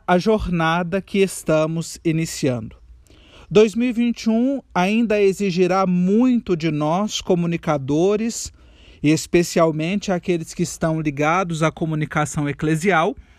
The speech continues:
pois a pandemia ainda não acabou. O nosso ritmo pastoral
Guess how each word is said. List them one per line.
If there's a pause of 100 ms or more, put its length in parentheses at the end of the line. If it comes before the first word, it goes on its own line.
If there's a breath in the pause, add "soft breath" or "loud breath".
(400 loud breath)
pois (100)
a
pandemia (140)
ainda
não
acabou. (760 soft breath)
O
nosso
ritmo
pastoral